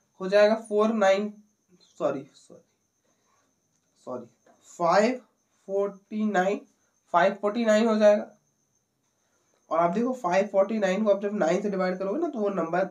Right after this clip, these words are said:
डिविजिबल होगा। आप देखो, आप रूल याद रखो बस, आपको दोबारा से डिवाइड करके चेक करने का जरूरत नहीं है। अब देखो जो पहला नंबर है उसको नाइन से डिवाइड करो, जिससे भी डिविजिबल वाले केस जब भी आए,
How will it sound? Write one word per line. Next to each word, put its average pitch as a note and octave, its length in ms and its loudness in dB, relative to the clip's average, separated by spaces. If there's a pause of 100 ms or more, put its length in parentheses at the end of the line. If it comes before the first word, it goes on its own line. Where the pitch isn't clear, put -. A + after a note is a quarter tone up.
डिविजिबल D#3+ 500 -2
होगा। C#3+ 320 -6 (520)
आप F#3 100 -6
देखो, A3 220 -4
आप A3 220 -4 (240)
रूल A3 300 2
याद F3 260 6
रखो D#3+ 200 -2
बस, G3+ 260 2 (260)
आपको G#3+ 220 -12 (140)
दोबारा E3+ 580 0
से G#3 120 -4
डिवाइड F#3 300 -2
करके G#3+ 200 -10
चेक G3+ 200 -10
करने G3 200 -2
का G3 80 -6
जरूरत F3+ 300 -4
नहीं E3+ 180 -6
है। D#3 100 -8 (960)
अब G3 120 -12
देखो B3 240 -4
जो G3+ 260 -2
पहला A3 340 2
नंबर A#3+ 340 2
है A#3+ 140 0 (280)
उसको G#3+ 240 -6
नाइन G3 220 2
से G#3+ 100 -4
डिवाइड F#3+ 320 0
करो, G3+ 280 0 (760)
जिससे A3 300 -8
भी B3+ 140 -4
डिविजिबल G#3 460 -4
वाले G3 260 0
केस G#3 260 -6
जब E3+ 200 -2
भी A3 120 0
आए, A3 160 0